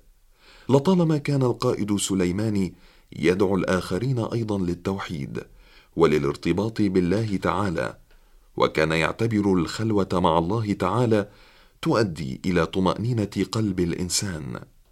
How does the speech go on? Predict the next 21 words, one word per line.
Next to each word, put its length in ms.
عام 200
ألفين 480
وخمسة 500
عشر 520
يكتب 400
هذا 320
القائد 500
الشامخ 640
في 220
رسالة 800
لابنة 580
أحد 300
قادة 560
قوة 320
القدس: 720
"ابنتي، 680
كل 160
من 300
عرف 380
الله 400
تعالى 580